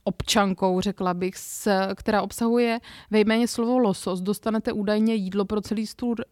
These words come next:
zdarma. A první den této akce získalo takto výhodně v restauracích jídlo až, e, dvacet osm zákazníků, což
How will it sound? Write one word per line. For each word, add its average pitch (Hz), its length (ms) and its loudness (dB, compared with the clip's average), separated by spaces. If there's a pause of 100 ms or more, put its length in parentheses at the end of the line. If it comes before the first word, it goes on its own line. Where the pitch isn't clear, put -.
(120)
zdarma. 180 840 2 (380)
A 190 80 0
první 247 360 6
den 202 200 2
této 208 280 0
akce 185 540 -2 (280)
získalo 214 500 0
takto 233 340 -2
výhodně 196 380 2
v 202 40 -2
restauracích 196 640 -2
jídlo 196 300 -2
až, - 260 -4
e, 175 1080 -4
dvacet 202 380 -2
osm 233 220 2
zákazníků, 226 760 -2
což - 360 -4